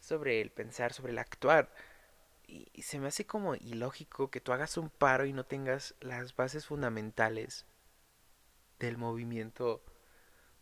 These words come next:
pues, de los movimientos sociales en México,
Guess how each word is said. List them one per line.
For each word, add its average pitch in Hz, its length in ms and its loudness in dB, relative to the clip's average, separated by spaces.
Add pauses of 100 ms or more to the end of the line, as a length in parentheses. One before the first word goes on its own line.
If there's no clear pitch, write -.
(220)
pues, - 180 2
de 143 80 0
los 139 140 -4
movimientos 170 440 2
sociales 147 640 -6 (220)
en 123 160 -4
México, - 560 -4